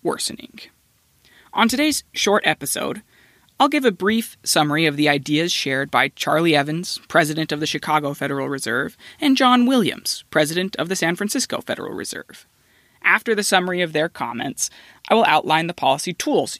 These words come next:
used during the Great Recession by the Federal Reserve. Okay.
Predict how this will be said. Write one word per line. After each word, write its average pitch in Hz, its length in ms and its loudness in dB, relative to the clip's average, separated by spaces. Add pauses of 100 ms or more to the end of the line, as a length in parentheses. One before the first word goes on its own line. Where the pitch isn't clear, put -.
(160)
used 220 340 2
during 196 240 2
the 156 80 0
Great - 300 -2
Recession 143 560 -4 (320)
by - 320 0 (100)
the 147 100 -6
Federal 107 320 -6
Reserve. - 560 -10 (600)
Okay. - 260 0